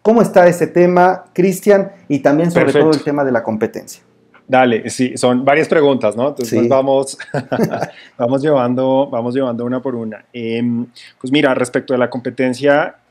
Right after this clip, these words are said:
Speaker 2: eh, una de la, una de las cosas que nos caracteriza a nosotros es, primero, nuestro marketplace, que es un lugar en el cual las personas pueden encontrar distintos servicios, eh, que son muy interesantes para ellos, a través de, que, y que, y que otorgamos a través de distintos partners.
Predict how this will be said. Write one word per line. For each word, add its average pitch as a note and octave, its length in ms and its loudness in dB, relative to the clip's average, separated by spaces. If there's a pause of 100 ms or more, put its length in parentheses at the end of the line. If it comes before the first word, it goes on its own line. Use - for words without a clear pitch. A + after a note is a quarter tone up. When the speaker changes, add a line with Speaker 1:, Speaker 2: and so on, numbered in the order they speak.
(120)
Speaker 2:
eh, C3 340 -12 (200)
una B2+ 200 -6
de C3+ 60 -2
la, D3 160 -2
una B2+ 180 -8
de C3+ 40 -6
las C#3+ 160 -6
cosas A#2 260 -14
que C#3+ 120 -10
nos C#3 120 -6
caracteriza B2 920 -6
a A#2+ 80 -14
nosotros B2 880 -8 (360)
es, A2+ 460 -6
primero, C#3+ 300 0
nuestro D#3 240 -4
marketplace, C3+ 760 -4
que A2 180 -10
es A2 120 -10
un B2+ 140 -2
lugar D3 480 0 (340)
en B2 140 -6
el A#2 100 -8
cual A2+ 240 -4
las A2+ 140 -4
personas A2+ 480 -8
pueden C3 280 -2
encontrar B2+ 480 -6
distintos C3 760 -4
servicios, A#2 1040 -8
eh, A2+ 300 -12
que A2+ 100 -12
son A2+ 160 -6
muy C#3 180 4
interesantes A#2 600 -2
para A#2 320 0
ellos, - 420 -10
a A2+ 140 0
través A2 420 2
de, B2+ 240 0
que, - 160 -8
y D3 140 -6
que, D#3 160 2
y D3+ 100 -2
que D3 100 -2
otorgamos C3+ 460 0
a C#3 80 -4
través G#2 400 -6
de A2 140 -4
distintos A#2 420 -12
partners. - 500 -4